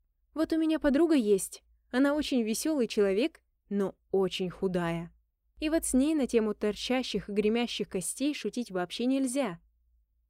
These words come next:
На другие темы — бога ради. А вот если что-то про суповой набор скажешь, неважно, чей, её или чужой, всё, она сразу напрягается и обижается.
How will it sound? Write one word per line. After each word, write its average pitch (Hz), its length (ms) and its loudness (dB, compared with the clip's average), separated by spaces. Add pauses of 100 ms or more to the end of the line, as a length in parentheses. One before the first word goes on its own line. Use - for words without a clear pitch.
(140)
На 196 120 -2
другие 185 420 -2
темы — 185 400 -4 (220)
бога 185 360 0
ради. 175 380 -2 (440)
А 247 120 2
вот 269 140 0
если 285 320 0
что-то 285 320 -2
про 233 140 -4
суповой 262 420 -2
набор 226 320 0
скажешь, 180 580 -4 (340)
неважно, 233 560 2
чей, 240 400 -2
её 208 340 0
или 202 200 2
чужой, 202 500 0 (260)
всё, 226 360 -2
она 202 240 -2
сразу 208 440 -2
напрягается 196 720 -2
и 185 100 -2
обижается. 185 840 -2